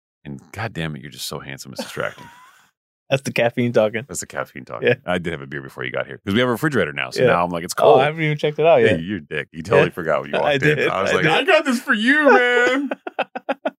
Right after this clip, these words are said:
Speaker 1: We have ice
Speaker 2: I
Speaker 1: cubes.
Speaker 2: totally forgot. It was a long day.
Speaker 1: Yeah, I know. Uh, so after California passes this new minimum wage fast food law,
Speaker 2: Mm-hmm.
Speaker 1: I, I expected there to be more A I, more robotics, and, you know, human element to go down. But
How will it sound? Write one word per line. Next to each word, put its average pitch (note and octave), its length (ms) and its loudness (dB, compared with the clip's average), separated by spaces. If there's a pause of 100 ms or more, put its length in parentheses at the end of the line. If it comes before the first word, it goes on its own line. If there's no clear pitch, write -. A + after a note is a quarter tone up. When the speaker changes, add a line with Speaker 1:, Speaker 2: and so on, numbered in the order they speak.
(360)
Speaker 1:
We B3+ 120 2
have G3+ 120 4
ice C#4+ 300 6
Speaker 2:
I B3 60 2
Speaker 1:
cubes. G#3 140 6
Speaker 2:
totally D3+ 240 6
forgot. C3 140 2
It A#2+ 40 4
was A#2+ 100 2
a A#2+ 40 2
long A#2 280 2
day. G#2 240 0
Speaker 1:
Yeah, E2 560 0
I F2 100 -6
know. D2+ 160 -12 (300)
Uh, D#2+ 320 0
so F#2+ 420 4 (560)
after B2+ 540 0
California G2+ 500 0
passes E2+ 480 -6
this D2+ 100 -12
new D#2+ 320 -6
minimum D2 380 -12
wage C#2 580 -8 (140)
fast D2 240 -2
food C#2+ 180 -10
law, A#1+ 240 -12 (500)
Speaker 2:
Mm-hmm. A2 240 -4 (840)
Speaker 1:
I, G#2+ 160 2
I A#2 160 0
expected C3+ 440 -4
there A#2 120 2
to G#2 80 -2
be F2+ 360 -2
more F2 320 2
A F2 140 0
I, D#2+ 240 -2
more D#2 200 -8
robotics, D2+ 720 -4
and, C#2+ 300 -14
you D2+ 60 -12
know, C#2 80 -14
human D#2 520 -6
element D2 320 -2
to - 20 -20
go C#2+ 80 -12
down. C#2+ 440 -8
But D2 180 -10